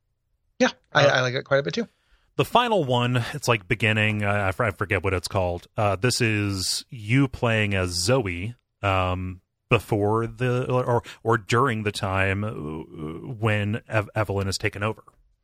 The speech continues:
Speaker 1: Yeah, you get to see the, uh, the incident.
Speaker 2: Right. You get,
Speaker 1: Yeah.
Speaker 2: and, and kind of coolly, you get to see what the family, what the Bakers were like before they were, uh, kind of hijacked.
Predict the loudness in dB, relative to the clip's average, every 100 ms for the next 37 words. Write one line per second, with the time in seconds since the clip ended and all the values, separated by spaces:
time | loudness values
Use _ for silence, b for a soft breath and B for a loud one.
0 | _ _ 2 2 2 2 2 2 2 4
1 | 2 0 -4 -4 0 0 0 -6 -8 -16
2 | _ -4 -4 -4 _ _ _ -4 0 2
3 | 2 0 -2 -2 -4 -2 -2 -2 -6 _
4 | -4 0 0 -2 -4 b b b -2 0
5 | 0 0 -2 -2 0 0 0 -2 -2 -2
6 | 0 0 0 -2 -2 -2 -2 -2 -2 -2
7 | -2 -4 -2 -2 -2 -6 -4 -4 -2 -4
8 | -6 -8 -10 -12 -8 -8 -6 -8 -6 -6
9 | -8 -12 -16